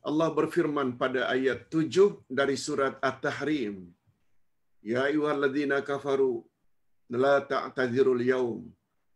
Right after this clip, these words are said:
innama tujzauna ma kuntum ta'malun." Hei orang-orang kafir,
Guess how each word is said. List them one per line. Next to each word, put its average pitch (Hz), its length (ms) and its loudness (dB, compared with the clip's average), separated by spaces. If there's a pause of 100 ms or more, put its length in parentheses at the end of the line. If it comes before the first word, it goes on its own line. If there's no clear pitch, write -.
(200)
innama 131 560 0
tujzauna 131 720 -2
ma 120 160 -4
kuntum 123 480 -4
ta'malun." 104 640 -6 (560)
Hei 139 240 4
orang-orang 139 480 -2
kafir, 135 480 -4